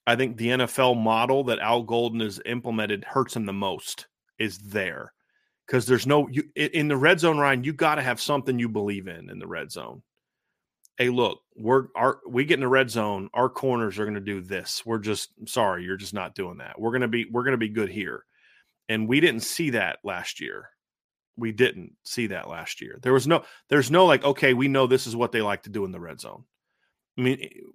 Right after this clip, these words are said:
we saw, how many times did we see them get into bad m-, man-to-man matchups? Like, you, you brought up one recently, like, you're in the red zone and you're asking Jack Kaiser to go man-to-man against Josh Downs. That's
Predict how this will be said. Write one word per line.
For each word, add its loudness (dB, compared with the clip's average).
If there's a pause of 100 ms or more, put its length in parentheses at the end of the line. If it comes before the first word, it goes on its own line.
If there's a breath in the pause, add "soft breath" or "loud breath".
(120)
we 0
saw, 4
how 2
many 2
times 2
did 0
we 0
see -2
them 2
get 4
into 0
bad 4
m-, -6 (300)
man-to-man -2
matchups? -6
Like, -4
you, -4
you 2
brought 4
up 0
one 2
recently, -2
like, -2 (360 soft breath)
you're 6
in 4
the 2
red 6
zone 2
and -2
you're 0
asking -2
Jack 0
Kaiser 0
to -8
go -2
man-to-man -4 (500)
against -4
Josh 2
Downs. -2
That's -2